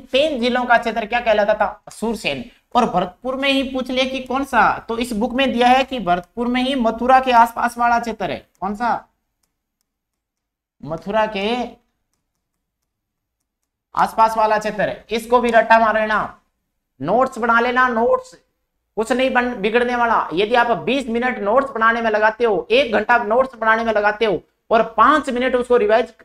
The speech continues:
करने में बनाते हो, लगाते हो, तो इसका मतलब यह है कि आपका प्रश्न गलत नहीं होगा। भी ऐसे ही हर, हर लोग पढ़ रहे हैं, वैसे वैसे आप पढ़ते गए कि इतने page निकाल दिए, इतने page निकाल दिए, तो page निकालते रहना,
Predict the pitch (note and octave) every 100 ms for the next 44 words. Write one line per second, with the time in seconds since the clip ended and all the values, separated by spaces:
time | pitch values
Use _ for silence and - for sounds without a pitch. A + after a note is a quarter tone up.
0 | _ E3+ E3 D3+ G3+ A3 A#3 A3 - F3+
1 | A3 A#3 G#3 A#3+ - _ C#3 G3 A3 A#3
2 | A3+ A#3+ - A#3 A#3 A#3 B3 A3+ A#3 A3
3 | A#3+ A#3+ A3 A3 A#3 A#3 A#3+ A3+ G#3 A3+
4 | A3+ B3 G#3+ D3 - _ _ _ _ -
5 | A#3 A#3 G#3 C4 C4+ A#3+ A3 _ _ -
6 | - F#3 C4 - F#3 B3+ C4 C4 B3 C4
7 | B3 A3+ B3+ B3 B3 A#3 A#3 A3+ B3 G#3+
8 | G3+ F#3 - - A#3+ A#3+ B3 A#3 A#3+ A#3
9 | A#3 A3+ A3+ A#3 A3+ A#3 A#3 A3+ A3+ A3+
10 | G#3+ A3+ A#3+ A#3 A3 A#3 A3+ A3+ A3 A3
11 | G#3 G3+